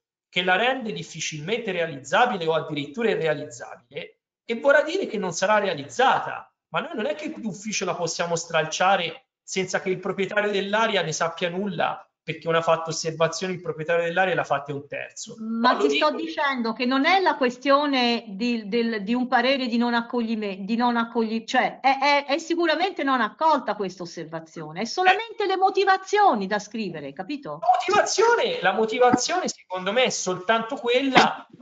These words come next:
Speaker 1: che un terzo non ci può chiedere di stralciare una previsione urbanistica perché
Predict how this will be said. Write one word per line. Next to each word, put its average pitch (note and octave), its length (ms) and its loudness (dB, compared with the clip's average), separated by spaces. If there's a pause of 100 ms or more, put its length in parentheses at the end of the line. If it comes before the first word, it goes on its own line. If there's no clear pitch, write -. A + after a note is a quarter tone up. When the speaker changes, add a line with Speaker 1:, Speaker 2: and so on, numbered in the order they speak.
(120)
Speaker 1:
che G3+ 80 -6
un G3 180 -4
terzo B3 340 0
non F3+ 160 -4
ci F3 160 -4
può F#3+ 120 -16
chiedere F3 460 2
di D3 100 -10
stralciare D3+ 520 -4
una D3+ 120 -4
previsione D3+ 440 -8
urbanistica E3+ 680 -4
perché - 400 -16